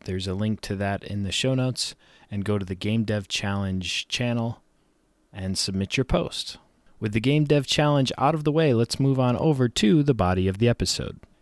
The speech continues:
Today's episode is about creating new mechanics,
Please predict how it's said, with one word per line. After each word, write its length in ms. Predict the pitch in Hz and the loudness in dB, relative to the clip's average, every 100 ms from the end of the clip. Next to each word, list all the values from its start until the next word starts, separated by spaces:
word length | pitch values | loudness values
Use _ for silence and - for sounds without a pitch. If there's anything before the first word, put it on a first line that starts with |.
| _ | _
Today's 420 | 147 165 202 185 - | 0 4 4 4 2
episode 640 | 143 143 - 135 131 123 | 0 0 2 4 4 4
is 320 | 107 120 113 | 2 2 2
about 380 | 107 107 107 - | 0 2 0 0
creating 560 | - 120 120 117 110 104 | -2 2 4 4 4 4
new 180 | 117 | 4
mechanics, 800 | 117 101 - 95 - - - - | 4 0 -2 -4 -6 -8 -8 -8